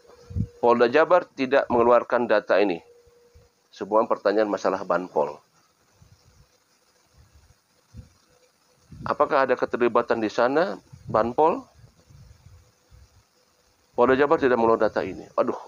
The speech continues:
ini, ini menarik nih. Ini menarik, benar, ini menarik nih. Ya, jadi,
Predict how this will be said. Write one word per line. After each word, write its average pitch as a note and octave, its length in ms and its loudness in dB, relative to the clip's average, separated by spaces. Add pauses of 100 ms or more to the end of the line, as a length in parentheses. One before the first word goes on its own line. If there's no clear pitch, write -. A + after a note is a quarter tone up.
(100)
ini, G#2 240 0
ini G#2 240 -2
menarik F#2+ 480 0
nih. A2+ 160 -8 (640)
Ini C3 160 -6
menarik, C#3+ 400 0
benar, C3+ 320 0
ini C3+ 160 0
menarik B2+ 320 0
nih. G2 240 -2 (400)
Ya, A#2+ 260 0
jadi, A#2 380 -2